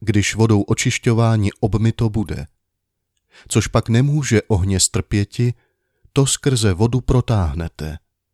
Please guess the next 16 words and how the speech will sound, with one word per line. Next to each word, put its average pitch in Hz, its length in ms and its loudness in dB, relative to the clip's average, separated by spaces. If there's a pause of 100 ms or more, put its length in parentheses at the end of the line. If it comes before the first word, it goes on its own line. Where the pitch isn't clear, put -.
(600)
Spéřete 113 640 2
také 98 420 0
roucha 107 360 2
svá 110 380 0
v 92 100 -4
den 87 240 0
sedmý 107 600 0 (440)
a 101 120 2
čistí - 580 -2
budete. 107 600 -4 (840)
A 120 80 2
potom 139 420 0
vejdete 113 480 0
do 120 100 2
stanů.“ 73 580 -4 (1300)
Mluvil 123 420 4